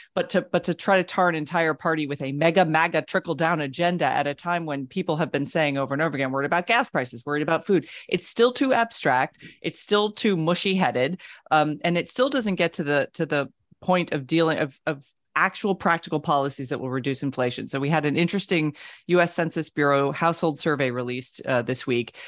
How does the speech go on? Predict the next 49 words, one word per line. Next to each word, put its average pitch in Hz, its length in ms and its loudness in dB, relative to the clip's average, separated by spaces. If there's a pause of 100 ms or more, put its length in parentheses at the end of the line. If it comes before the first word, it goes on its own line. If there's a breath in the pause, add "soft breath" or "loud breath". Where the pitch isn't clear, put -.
(140 loud breath)
which 147 180 -2
found 151 260 4
that 143 80 6
almost 147 320 2
forty-one 226 340 2
percent 214 280 2
of 175 80 -4
households 139 480 0
said 135 140 -4
it - 20 -2
had 123 80 -6
been 127 160 0
somewhat 190 400 0
difficult 147 340 -2
or 131 60 -2
very 135 240 2
difficult 123 340 -4
to - 80 -18
cover 165 320 0
their 147 140 0
usual 139 400 -2
household 123 420 -2
expenses. - 720 -4 (320 loud breath)
It's - 120 -20
the - 40 0
highest 156 380 2
number 143 180 2
since 135 200 -4
August 127 280 -2
twenty 120 220 -6
twenty. 208 460 2 (380 loud breath)
And 151 160 2
they 139 140 4
also 135 280 0
said, 131 360 -2
this - 160 -8
is - 220 -14
reported 135 400 -2
in 123 100 -2
Bloomberg 123 420 0
for - 60 -10
anyone 127 220 0
who 127 80 0
wants 131 160 -2
to 123 100 -10
read 127 160 -4
the 131 60 -4
full 123 220 -2
story, 151 420 2